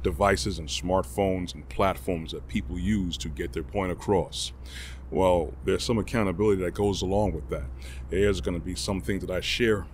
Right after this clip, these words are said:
with you from a website, as I usually do my research before I come and broad-, podcast in front of you.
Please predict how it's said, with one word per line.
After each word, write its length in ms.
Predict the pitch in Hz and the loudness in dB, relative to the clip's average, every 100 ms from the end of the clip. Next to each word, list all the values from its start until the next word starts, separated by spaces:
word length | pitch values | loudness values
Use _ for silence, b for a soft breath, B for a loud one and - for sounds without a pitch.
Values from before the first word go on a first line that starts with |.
| - | -2
with 200 | 101 - | -2 0
you 140 | 92 | -4
from 200 | - 101 | 0 0
a 60 | 92 | 2
website, 400 | 101 98 110 98 | 2 4 4 4
as 80 | 92 | 4
I 60 | |
usually 500 | 92 104 98 95 104 | 4 2 2 0 0
do 480 | 85 120 117 95 95 90 | 0 4 4 4 0 0
my 180 | 92 | 2
research 600 | 92 85 87 - 85 80 - | 2 0 -2 -2 -2 -2 -4
before 360 | 73 92 90 | -4 0 2
I 180 | 87 80 | 0 -4
come 500 | - 95 85 85 - - | -4 -2 -2 -2 -6 -4
and 320 | 85 80 80 B B B B - | -4 -4 -8 B B B B 0
broad-, 240 | 90 87 - - - | 6 6 4 -8 -8
podcast 520 | - 98 87 92 85 87 | 2 2 4 2 2 0
in 80 | 80 | -2
front 180 | 98 | 0
of 100 | 92 | 0
you. 100 | 73 | -2